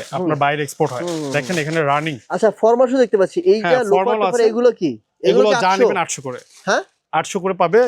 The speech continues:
Speaker 1: এগুলো totally লেদারের, হ্যাঁ?
Speaker 2: বুঝছি, রাজু ভাই টাকার দরকার ভাই,
Speaker 1: <laughs>
Speaker 2: লসে দিয়ে দিচ্ছে।
Speaker 1: দেখেন, এখানে আপনার বুট আছে।
Speaker 2: এইটা কত?
Speaker 1: এটাও আটশো টাকা।
Speaker 2: ধুর ভাই।
Speaker 1: এটা অরিজিনাল লেদার,
Speaker 2: না,
Speaker 1: হ্যাঁ?
Speaker 2: না, না, আপনি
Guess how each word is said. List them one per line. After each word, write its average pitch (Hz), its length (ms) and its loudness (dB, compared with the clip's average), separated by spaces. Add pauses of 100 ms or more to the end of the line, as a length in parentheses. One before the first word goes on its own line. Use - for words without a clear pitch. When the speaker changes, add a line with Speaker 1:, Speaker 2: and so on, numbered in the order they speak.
(140)
Speaker 1:
এগুলো 160 240 -4
totally 196 360 -2
লেদারের, 151 360 0
হ্যাঁ? 220 160 -6 (220)
Speaker 2:
বুঝছি, 170 340 -4
রাজু 160 260 4
ভাই 208 120 4
টাকার 175 280 0
দরকার 160 280 0
ভাই, 156 180 -2
Speaker 1:
<laughs> - 440 -4
Speaker 2:
লসে 175 280 2
দিয়ে 202 160 4
দিচ্ছে। 180 300 -2
Speaker 1:
দেখেন, 180 280 0
এখানে 180 260 0
আপনার 175 180 -2
বুট 170 220 0
আছে। 180 260 0 (360)
Speaker 2:
এইটা 233 240 4
কত? 262 160 2 (240)
Speaker 1:
এটাও 160 240 -2
আটশো - 280 -4
টাকা। 123 240 -12
Speaker 2:
ধুর 208 180 6 (180)
ভাই। 135 180 -2
Speaker 1:
এটা 160 120 0
অরিজিনাল 175 400 -2
লেদার, 151 200 -2
Speaker 2:
না, 185 60 4
Speaker 1:
হ্যাঁ? 190 100 2
Speaker 2:
না, 175 60 0
না, 165 120 -2
আপনি 165 180 0